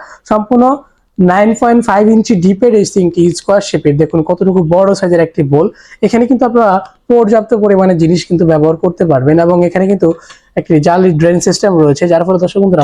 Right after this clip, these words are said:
ময়লাগুলো ভিতরে চলে যাবে। এবং এখানে কিন্তু আকর্ষণীয় যে বিষয়টি, সেটা কিন্তু আপনারা এখানে কিন্তু একটি হ্যান্ড ওয়াশ পাচ্ছেন। এবং দর্শক বন্ধুরা, এই যে কলটি রয়েছে, কলের যে নিচের পার্টটি রয়েছে, এই পার্টে কিন্তু আপনারা রেইনফল সিস্টেম পাচ্ছেন, যেখানে কিন্তু আপনারা ঝর্ণার মতো পানিগুলো চলে আসবে।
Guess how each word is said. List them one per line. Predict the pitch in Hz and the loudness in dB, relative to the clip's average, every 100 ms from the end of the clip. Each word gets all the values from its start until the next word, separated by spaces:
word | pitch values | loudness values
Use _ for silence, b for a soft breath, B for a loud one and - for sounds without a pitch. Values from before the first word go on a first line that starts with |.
| 147 | 0
ময়লাগুলো | 160 160 165 156 | 0 0 0 0
ভিতরে | 147 156 165 | -2 -4 -2
চলে | 143 | 0
যাবে। | 127 160 B B B B 220 | 0 -2 B B B B 0
এবং | 220 220 | 2 0
এখানে | 220 247 254 | 0 0 0
কিন্তু | 247 180 180 B - 180 | 0 -2 -4 B -4 -2
আকর্ষণীয় | 240 247 - 262 233 | 0 -2 0 0 2
যে | 240 180 | 2 0
বিষয়টি, | - 202 180 | 0 0 0
সেটা | 226 226 240 | 0 -2 -2
কিন্তু | 254 226 | -2 -2
আপনারা | 208 196 | 0 0
এখানে | 196 208 | 0 0
কিন্তু | 196 | -2
একটি | 185 185 208 B B _ _ _ - 180 | 0 -2 -2 B B _ _ _ -8 -2
হ্যান্ড | 190 214 | 0 0
ওয়াশ | 214 - | 0 -4
পাচ্ছেন। | 208 - 220 185 | -4 -2 0 0
এবং | 180 | 2
দর্শক | 175 208 202 | 0 0 0
বন্ধুরা, | 214 180 151 - 196 | 2 2 -2 0 0
এই | 220 | 2
যে | 240 | 0
কলটি | 240 214 196 180 | 0 0 2 2
রয়েছে, | 151 147 233 b b _ | 0 0 -4 b b _
কলের | 226 240 240 | 0 2 2
যে | 247 240 | 2 2
নিচের | 240 226 | 0 -2
পার্টটি | 196 190 190 | -2 0 2
রয়েছে, | 175 190 208 | 2 2 0
এই | |
পার্টে | 214 220 226 | 0 0 0
কিন্তু | 233 226 | 0 0
আপনারা | 185 147 B B B 180 196 | 0 -2 B B B 0 2
রেইনফল | 240 240 262 247 - | 2 0 0 -2 -2
সিস্টেম | 202 - 202 | -4 -2 -2
পাচ্ছেন, | 165 147 185 160 | -2 -2 -2 0
যেখানে | 175 196 208 | 0 0 -2
কিন্তু | 214 190 | -2 -2
আপনারা | 175 147 143 | 0 0 0
ঝর্ণার | 165 196 208 208 | 0 0 0 0
মতো | 202 196 | 0 -2
পানিগুলো | 185 165 165 180 | 0 2 0 0
চলে | 214 180 139 | 0 2 2
আসবে। | 127 | 0